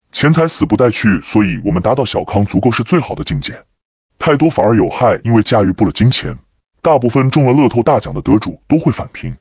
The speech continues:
而且会有很多灾难降临。因为有钱后，人容易被欲望牵着走，迷失自己本心。这一卦就是要告诉我们，钱累积到你无法驾驭是灾难。越有钱越要修得低调，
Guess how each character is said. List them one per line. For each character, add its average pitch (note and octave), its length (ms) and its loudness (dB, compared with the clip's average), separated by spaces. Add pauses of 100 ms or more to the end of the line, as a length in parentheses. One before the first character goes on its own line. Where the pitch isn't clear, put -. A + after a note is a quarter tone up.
(400)
而 B2+ 100 2
且 C#3+ 140 0
会 C#3+ 160 2
有 C#3+ 80 4
很 D3 180 -4
多 - 160 2
灾 C#3+ 180 2
难 B2+ 140 2
降 - 220 -2
临。 C2 180 -10 (600)
因 E3+ 120 4
为 E3 100 6
有 G2+ 120 2
钱 G2+ 180 0
后， C#3 160 0 (220)
人 A2 140 2
容 B2 180 4
易 B2+ 40 4
被 B2 100 2
欲 C3 100 2
望 G2 160 2
牵 D#3 200 2
着 C#3 100 2
走， - 240 -12
迷 D#2 120 -4
失 G#2 160 -2
自 G#2 140 -2
己 - 100 -6
本 - 140 -6
心。 - 260 -4 (440)
这 F#3 160 2
一 D#3 100 2
卦 C3 360 2
就 C#3 120 0
是 C#3 100 -2
要 A#2+ 80 2
告 A#2+ 140 0
诉 - 160 0
我 G#2 60 2
们， - 240 -2
钱 B2+ 240 2
累 - 100 2
积 C3+ 120 -4
到 B2+ 140 2
你 D#2+ 80 -4
无 E2 160 0
法 - 140 -2
驾 - 200 -2
驭 G#2 200 0
是 - 160 -4
灾 G2+ 160 2
难。 A2+ 180 0 (1040)
越 F3+ 120 2
有 A2 120 2
钱 A2+ 340 2
越 E3 120 4
要 A#2+ 120 4
修 C#3 180 2
得 G#2 120 2
低 C3 160 0
调， - 240 0